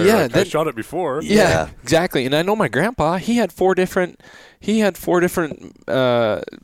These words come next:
Speaker 1: types of bullets in his magazine. I know he did. He had
Speaker 2: <laughs>
Speaker 1: some
Speaker 2: Yeah.
Speaker 1: from the year before and what he could get. And then he's like, "Oh," yeah, I remember my grandpa specifically doing this.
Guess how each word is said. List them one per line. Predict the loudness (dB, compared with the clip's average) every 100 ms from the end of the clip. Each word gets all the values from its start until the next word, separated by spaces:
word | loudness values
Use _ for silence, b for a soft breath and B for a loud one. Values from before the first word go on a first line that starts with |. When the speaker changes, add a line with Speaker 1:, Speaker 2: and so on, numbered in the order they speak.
| -6
Speaker 1:
types | 0 0 0
of | -2
bullets | 0 2 0 0
in | 0
his | 0 -2 -4
magazine. | -2 -2 -2 -4 -4
I | -4
know | -2 0
he | 2
did. | 2 2
He | 2
had | 2
Speaker 2:
<laughs> | 0
Speaker 1:
some | 0
Speaker 2:
Yeah. | -2
Speaker 1:
from | -4
the |
year | -2 -2
before | -2 -2 0
and | 0
what | 0
he | 0
could | -4
get. | 0 2 0
And | -4 -18 B B B B
then |
he's | -4 -2
like, | -2
"Oh," | 0 0 0 -4 B B B B B
yeah, | -4 -4
I |
remember | -2 -4 -4
my | -6
grandpa | -4 -2 -2 -4
specifically | -4 -6 -6 -6 -6
doing | -6 -6
this. | -8